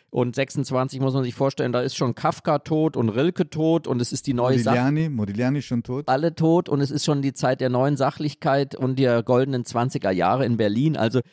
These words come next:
Speaker 1: das ist das Leben, das er abdeckt, den Deutsch-Französischen Krieg achtzehnhundertsiebzig einundsiebzig, von dem er flieht nach England, den großen Ersten Weltkrieg überlebt er.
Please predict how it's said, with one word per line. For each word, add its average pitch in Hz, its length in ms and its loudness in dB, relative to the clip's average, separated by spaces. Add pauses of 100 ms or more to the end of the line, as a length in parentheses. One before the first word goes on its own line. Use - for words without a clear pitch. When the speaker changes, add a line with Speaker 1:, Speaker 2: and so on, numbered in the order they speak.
(140)
Speaker 1:
das 151 220 0
ist - 380 -6
das 120 260 -4
Leben, 151 280 0
das 156 180 0
er - 100 -2
abdeckt, 156 400 -2
den 135 140 0
Deutsch-Französischen 156 840 0
Krieg - 280 -2
achtzehnhundertsiebzig 147 800 -2
einundsiebzig, 131 540 -2
von 131 160 0
dem 131 160 -2
er 131 140 0 (340)
flieht 147 380 0
nach 131 120 0
England, 127 440 -4 (240)
den 151 120 0
großen 147 580 0 (120)
Ersten 127 400 -2
Weltkrieg 117 560 -2
überlebt 117 520 0
er. 107 160 0